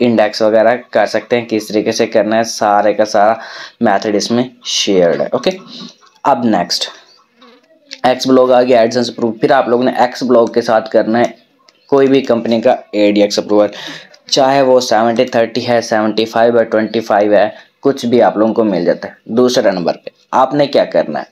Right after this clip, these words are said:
Step three के अंदर AdSense ले लिया, एडीएक्स ले लिया, अब आप लोगों ने करना है उसके ऊपर एड्स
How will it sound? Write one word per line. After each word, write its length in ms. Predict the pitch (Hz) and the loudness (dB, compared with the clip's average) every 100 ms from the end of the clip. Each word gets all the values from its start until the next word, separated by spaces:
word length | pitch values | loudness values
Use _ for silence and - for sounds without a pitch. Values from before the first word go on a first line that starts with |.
| _ - _ | _ -20 _
Step 440 | - - 127 120 - - | -10 0 0 0 -4 -4
three 200 | 120 104 | -2 0
के 120 | 95 | -2
अंदर 280 | 90 85 - _ _ _ _ _ _ _ _ - _ _ _ - | -2 -4 -6 _ _ _ _ _ _ _ _ -20 _ _ _ 0
AdSense 500 | 117 117 139 135 139 | 2 2 0 -2 2
ले 180 | 135 135 | 2 4
लिया, 260 | 135 127 117 - | 4 2 0 0
एडीएक्स 440 | 113 113 123 120 | 0 2 0 0
ले 160 | 131 127 | 0 2
लिया, 160 | 127 127 | 2 2
अब 100 | 131 | 2
आप 140 | 120 | 0
लोगों 200 | 120 120 | 0 0
ने 100 | 117 | 0
करना 280 | 113 110 117 | 0 -2 -2
है 120 | 110 | -4
उसके 220 | 113 - | -4 -2
ऊपर 220 | 110 - - | -2 -2 0
एड्स 360 | 107 104 110 | 2 2 -2